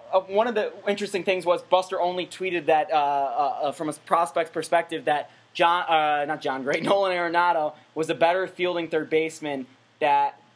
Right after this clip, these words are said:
uh, this prospect said, or, or the scout said of Nolan Arenado than Beltre, Rolen, you know, you name it, basically, that Nolan was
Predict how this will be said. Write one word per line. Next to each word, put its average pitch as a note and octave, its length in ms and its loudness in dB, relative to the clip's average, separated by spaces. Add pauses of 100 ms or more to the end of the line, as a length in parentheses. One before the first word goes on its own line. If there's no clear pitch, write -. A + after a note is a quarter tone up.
(160)
uh, C#3+ 320 2
this D3 140 -10
prospect F3+ 420 0
said, D3 320 0
or, D3+ 180 2
or D3+ 160 -2
the C3+ 120 -6
scout F3 360 2
said E3+ 300 0
of C#3+ 160 -2
Nolan D3 260 -4
Arenado D3 500 0 (320)
than D3 380 -2 (200)
Beltre, E3+ 640 0
Rolen, D3 720 -2 (960)
you D#3+ 100 -2
know, C#3+ 220 0
you E3+ 240 -4
name E3 280 0
it, C3 140 -6
basically, B2+ 540 -8
that C3 200 -2
Nolan E3 360 0
was D#3+ 160 -8